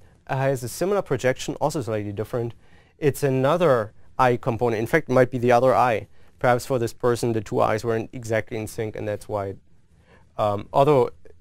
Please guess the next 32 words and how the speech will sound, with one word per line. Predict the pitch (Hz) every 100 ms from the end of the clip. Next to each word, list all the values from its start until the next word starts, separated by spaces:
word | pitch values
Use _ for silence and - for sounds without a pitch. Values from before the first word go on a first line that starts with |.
| _
the | - 127
maps | 120 127 135 -
would | 123
be | 120 113
a |
di-, | 113
bit | 127 117
different, | 117 - 98 90
so |
it's | 110
probably | - 131 117 107
just | 104 101 -
two | - 117
different | 107 110 - 107 98 - - - _ _ _ _ _ _
related | 139 120 110 107 104 -
blink | 107 98
processes. | - 101 - - 135 _ _ _ _ _ _ _ _ _ _ - - - - _ _ -
<coughs> | - - - - -
Then | - 190 120 131 151 170 156 - - _ _ _ -
we | 156 139
see | 156
oscillations | 143 123 120 156 214
in | 147
different | 120 123 107
frequencies. | 151 - 170 185 175 - - - - -
So | 147
the | 127
most | 123 156
prominent | - 139 139 139 127
here | 135
is | 123 -
this | 104